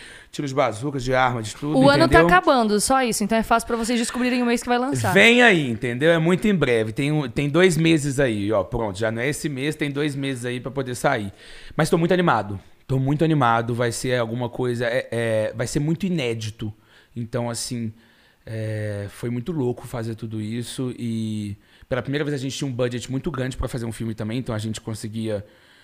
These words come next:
Speaker 1: jogar dinheiro pra fazer umas perseguição de lancha, uns trem assim, que às vezes fica muito caro, né?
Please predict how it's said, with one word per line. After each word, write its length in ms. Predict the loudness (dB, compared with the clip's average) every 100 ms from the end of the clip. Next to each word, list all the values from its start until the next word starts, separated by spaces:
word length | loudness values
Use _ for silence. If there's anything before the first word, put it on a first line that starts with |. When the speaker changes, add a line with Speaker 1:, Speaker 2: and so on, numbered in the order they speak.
| _
Speaker 1:
jogar 220 | -12 -8 -8
dinheiro 260 | -6 -8
pra 140 | -10 -8
fazer 220 | -8 -8
umas 120 | -10
perseguição 520 | -12 -12 -12 -10 -8
de 100 | -6
lancha, 500 | -4 -4 -4 -6 -8
uns 140 | -10 -10
trem 220 | -10 -8
assim, 240 | -10 -8
que 100 | -6
às 100 | -4
vezes 200 | -4 -8
fica 120 | -6
muito 160 | -6 -4
caro, 300 | 0 2 2
né? 140 | -2